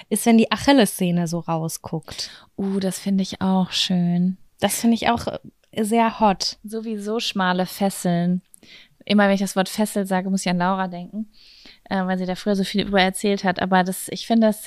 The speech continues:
Speaker 2: es, es gibt schon Frauen, die haben einen bes-, einen besonders schönen Übergang, der aus dem Schuh rausguckt.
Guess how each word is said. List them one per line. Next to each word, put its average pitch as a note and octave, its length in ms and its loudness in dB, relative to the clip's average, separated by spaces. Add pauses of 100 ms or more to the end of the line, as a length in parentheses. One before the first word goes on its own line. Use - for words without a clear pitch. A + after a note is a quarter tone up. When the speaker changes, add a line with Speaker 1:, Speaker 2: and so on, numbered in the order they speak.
Speaker 2:
es, - 260 -10 (320)
es - 180 -8
gibt B3 240 -4
schon A#3+ 280 2
Frauen, G#3 380 4
die G3 160 -4
haben F#3+ 160 -4 (120)
einen F#3+ 340 -6
bes-, - 720 -16
einen G3 200 0
besonders G#3 640 4
schönen G3 240 2
Übergang, F3 720 0 (920)
der F3 220 6
aus F3 140 4
dem F3 140 2
Schuh F3+ 220 0
rausguckt. - 640 -8